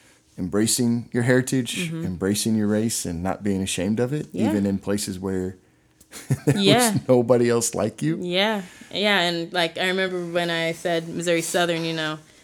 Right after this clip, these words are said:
Speaker 2: everybody was like, "Southern, you know, you
Speaker 1: <laughs>
Speaker 2: know how that is." But, ugh, I think it's awesome. I
Speaker 1: Hmm.
Speaker 2: love being here. I'm so glad I, I'm so glad I made the decision to come here.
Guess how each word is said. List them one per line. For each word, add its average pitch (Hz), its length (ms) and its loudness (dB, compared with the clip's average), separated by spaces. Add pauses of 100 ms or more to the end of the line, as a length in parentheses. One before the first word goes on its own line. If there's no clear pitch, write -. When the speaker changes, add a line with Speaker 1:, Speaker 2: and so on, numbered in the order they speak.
(160)
Speaker 2:
everybody 170 260 0
was 165 100 -2
like, 151 220 -6
"Southern, 277 760 2
you 262 120 4
know, 339 560 2 (440)
you 247 200 -2
Speaker 1:
<laughs> 302 100 0
Speaker 2:
know 320 340 0
how 294 180 0
that 311 300 2
is." 277 360 0
But, 180 460 0 (640)
ugh, 247 200 -14 (380)
I 214 140 0
think 269 240 2
it's - 160 -6
awesome. 190 520 -4 (320)
I 202 100 0
Speaker 1:
Hmm. 196 60 2
Speaker 2:
love 208 200 2
being 180 200 -2
here. 156 220 -4 (540)
I'm 170 240 -2
so 175 200 -2
glad 165 200 -2
I, 156 220 -4 (280)
I'm 175 160 -8
so 175 240 -2
glad 165 180 -4
I 156 60 -4
made 151 200 -6
the - 60 -10
decision 165 380 -10
to - 100 -14
come 160 220 -14
here. 156 220 -12